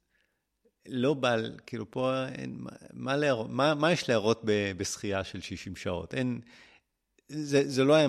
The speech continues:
הצילום לא היה מעניין, לא היו את הצילומים המרהיבים של, אה, של טיפוס, אה, מ-, בערים, וגם, אה, הסוף ידוע.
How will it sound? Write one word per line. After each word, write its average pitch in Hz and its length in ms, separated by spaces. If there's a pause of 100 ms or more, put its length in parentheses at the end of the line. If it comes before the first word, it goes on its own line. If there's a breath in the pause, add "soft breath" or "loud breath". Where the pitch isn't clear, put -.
הצילום 127 680
לא 123 140
היה 113 220
מעניין, 92 420
לא 98 120
היו 110 240
את 95 100
הצילומים 101 500
המרהיבים 95 760
של, 92 360
אה, 90 120 (520 loud breath)
של 107 200
טיפוס, 104 480
אה, 101 280 (360)
מ-, 104 360
בערים, 92 480 (600 soft breath)
וגם, 104 720
אה, 98 720 (640)
הסוף - 260
ידוע. 196 220